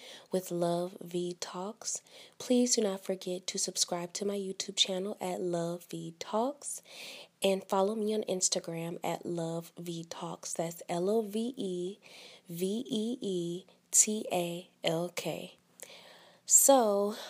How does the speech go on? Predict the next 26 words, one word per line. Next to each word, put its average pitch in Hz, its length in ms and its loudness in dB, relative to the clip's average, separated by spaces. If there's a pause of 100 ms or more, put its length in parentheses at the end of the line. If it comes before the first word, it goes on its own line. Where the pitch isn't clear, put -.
(220)
I 214 80 6
wanna 240 300 2
go 208 100 6
ahead 202 260 2
and 185 160 -2
get 180 160 -4
started. 165 640 -2 (460)
I 185 280 6
mentioned 185 520 2
in 180 160 -2
my 175 140 -2
very 175 340 -2
first 190 380 0
episode 180 880 -2
when 185 160 2
I 175 80 2
was 180 160 2
sharing 175 320 4
with 175 160 -4
you 180 80 -6
guys 170 360 -2
ways 170 360 -2
to 170 480 -2 (180)
boss 175 540 2
up 170 280 2
Buttercup, 180 720 2